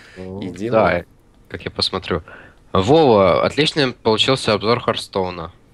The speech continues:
Speaker 2: Да, да, я прям старался. Он, ну, у меня сейчас в последнее время обзор рождаются в муках.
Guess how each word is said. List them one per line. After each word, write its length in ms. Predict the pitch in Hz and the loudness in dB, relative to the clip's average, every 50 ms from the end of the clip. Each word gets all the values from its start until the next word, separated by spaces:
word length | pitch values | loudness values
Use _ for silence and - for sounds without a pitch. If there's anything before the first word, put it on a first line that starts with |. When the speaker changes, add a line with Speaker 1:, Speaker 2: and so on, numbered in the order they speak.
| _ _ - _ - | _ _ -20 _ -14
Speaker 2:
Да, 500 | - 98 104 104 107 104 104 104 101 98 98 - | -6 -4 -2 0 0 0 0 -2 -6 -8 -12 -14
да, 220 | 98 98 101 101 98 | -8 -4 -2 -2 0
я 160 | 95 95 92 | -2 -4 -6
прям 240 | - 98 98 92 90 | -6 -8 -8 -8 -10
старался. 480 | - - 87 92 95 95 90 - - 90 | -12 -12 -8 -6 -6 -6 -8 -8 -8 -8
Он, 180 | 95 95 92 87 - 147 131 - - - - - | -8 -10 -12 -16 -18 -20 -20 -20 -20 -20 -20 -16
ну, 840 | - - 82 82 80 78 67 65 73 65 65 67 65 57 50 50 50 50 50 50 50 | -12 -10 -10 -10 -10 -10 -12 -12 -12 -12 -12 -12 -12 -14 -14 -16 -16 -16 -16 -16 -12
у 40 | 78 | -8
меня 160 | 101 104 104 101 | -6 -6 -6 -6
сейчас 140 | 110 110 | -8 -12
в 20 | - | -10
последнее 320 | - 110 - 117 107 101 | -10 -10 -10 -8 -8 -6
время 220 | 101 104 101 98 95 | -4 -4 -4 -4 -6
обзор 280 | 92 92 101 98 98 | -6 -6 -6 -6 -6
рождаются 480 | 92 95 92 - 98 95 95 95 - 95 | -6 -10 -8 -6 -8 -8 -8 -8 -10 -12
в 60 | 92 | -10
муках. 460 | 104 120 139 151 - - 90 - - | -6 -4 -4 -4 -6 -10 -14 -14 -16